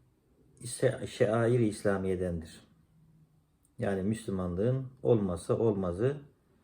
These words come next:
şiar dediğimiz Müslümanlık alametlerindendir.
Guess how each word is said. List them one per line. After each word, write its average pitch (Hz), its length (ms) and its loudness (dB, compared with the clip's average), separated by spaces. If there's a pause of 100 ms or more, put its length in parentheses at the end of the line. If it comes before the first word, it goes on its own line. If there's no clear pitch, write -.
(160)
şiar 113 680 0
dediğimiz 101 640 0 (420)
Müslümanlık 117 560 0
alametlerindendir. 92 1040 0